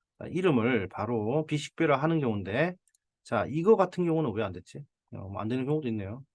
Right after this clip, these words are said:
어, 근데 이렇게 보면, 에, 뭐, 음, 음, 아무튼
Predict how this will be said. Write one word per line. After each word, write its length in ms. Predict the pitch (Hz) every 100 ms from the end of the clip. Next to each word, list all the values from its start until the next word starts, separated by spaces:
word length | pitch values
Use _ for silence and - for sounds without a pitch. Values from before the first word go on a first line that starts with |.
| _
어, 120 | 104 104
근데 180 | 110
이렇게 280 | 104 131 151
보면, 500 | 139 151 160 185 208 _ _ _ _ _ _ _ _ _ _ _ _
에, 40 | 50 50 - 50
뭐, 160 | - - _ _ _ _ -
음, 80 | - - _ _ _ _ _ _ _ _ _ _ _ _ _ _
음, 260 | 107 92 87 80 _ _ -
아무튼 360 | - - 92